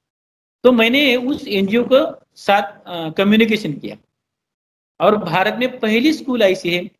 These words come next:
अ, secondary level में खेती के बारे में नया तकनीक सिखाने का program चल रहा है।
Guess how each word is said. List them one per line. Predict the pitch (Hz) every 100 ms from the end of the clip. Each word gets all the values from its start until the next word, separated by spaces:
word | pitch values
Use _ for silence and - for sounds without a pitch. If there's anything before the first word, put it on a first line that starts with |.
| -
अ, | 139
secondary | - 175 170 170 165
level | 151 139 131
में | 175 311 - _ _ _ -
खेती | 208 208
के | 285
बारे | 233 180 190
में | 226
नया | 202 196 214
तकनीक | 220 196 220 240
सिखाने | 165 151 156
का | 156 240
program | - 160 147 139
चल | 135 123
रहा | 113
है। | 104